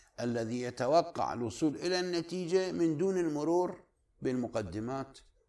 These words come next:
ومن دون تهيئتها، لا يسمى رجاء في هذه الحالة. وليس من حقه يقول:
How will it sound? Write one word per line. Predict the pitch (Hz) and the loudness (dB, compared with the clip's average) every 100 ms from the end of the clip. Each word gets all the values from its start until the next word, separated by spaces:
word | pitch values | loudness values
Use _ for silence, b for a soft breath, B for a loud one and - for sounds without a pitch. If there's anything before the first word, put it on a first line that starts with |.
| - | -6
ومن | 101 101 92 | -4 -2 -2
دون | 120 151 104 | 0 0 0
تهيئتها، | 95 78 82 - - 71 65 - - - _ - - - | -4 -2 -6 -6 -10 -12 -14 -16 -20 -20 _ -20 -20 -2
لا | 98 | 4
يسمى | 147 196 185 180 151 | 6 6 2 2 2
رجاء | 117 98 95 65 | 2 0 -4 -6
في | 82 85 | -10 -10
هذه | 80 - 76 | -12 -12 -14
الحالة. | - - - - - | -12 -14 -14 -18 -6
وليس | 113 143 165 170 | -2 0 0 0
من | 165 156 | -2 -2
حقه | 160 - 147 | -6 -4 -4
يقول: | 143 127 120 - 170 165 165 | -2 -2 -2 2 4 4 2